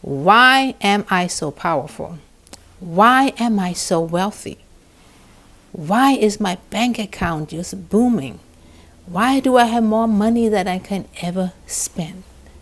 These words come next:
Why am I so beautiful? Why am I so loved? Why am I so successful? And actually, as I'm saying it right here, I feel the different,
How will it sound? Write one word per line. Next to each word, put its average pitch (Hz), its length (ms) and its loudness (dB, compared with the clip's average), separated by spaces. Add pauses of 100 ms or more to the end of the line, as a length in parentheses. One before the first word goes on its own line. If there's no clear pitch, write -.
(140)
Why 269 280 0
am 254 260 2
I 240 160 0
so 226 300 -4
beautiful? - 680 -6 (340)
Why 226 180 0
am 294 160 0
I 262 140 0
so 247 280 -4
loved? 175 580 -2 (340)
Why 226 440 0
am 226 220 -2
I 190 240 -2
so 170 460 -10
successful? - 800 -8 (1700)
And 165 120 -4
actually, 233 500 0
as 190 260 -6
I'm 180 160 -2
saying 190 320 -2
it 156 120 -6
right 151 180 -6
here, 226 340 -4 (140)
I 175 80 -6
feel 190 560 0
the 170 220 -6
different, - 420 -8